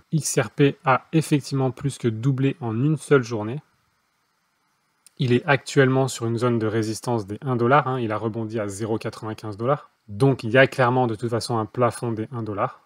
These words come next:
et on n'en est pas loin du tout, et ça se renforce. Tous les indicateurs sont au vert. La dominance du X R P a largement augmenté, celle du Bitcoin a diminué,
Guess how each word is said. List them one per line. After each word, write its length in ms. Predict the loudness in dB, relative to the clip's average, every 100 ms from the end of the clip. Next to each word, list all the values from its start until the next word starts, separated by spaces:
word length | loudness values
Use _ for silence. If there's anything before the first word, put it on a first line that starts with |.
| -6
et 80 | -2
on 60 |
n'en 180 | 0 -2
est 140 | -4 -2
pas 120 | 2 4
loin 180 | 4
du 160 | 0 -4
tout, 180 | -6 -6
et 100 | -6
ça 160 | -2 -4
se 100 | -4
renforce. 480 | -10 -8 -8 -8 -12 -4
Tous 100 | 2
les 180 | 2 4
indicateurs 600 | 2 2 0 2 -2 -2
sont 200 | -8 -8
au 120 | -6
vert. 420 | -2 0 0 -2 -20 _ _ -4
La 120 | -2
dominance 480 | 4 6 6 4 2
du 100 | 0
X 180 | -4 -2
R 100 | -2
P 160 | 0 0
a 140 | 2
largement 500 | 2 2 0 -4 -4
augmenté, 380 | -4 -6 -4 -6
celle 220 | -6 -8
du 100 | -10
Bitcoin 380 | -14 -8 -6 -6
a 40 |
diminué, 540 | -10 -8 -6 -4 -6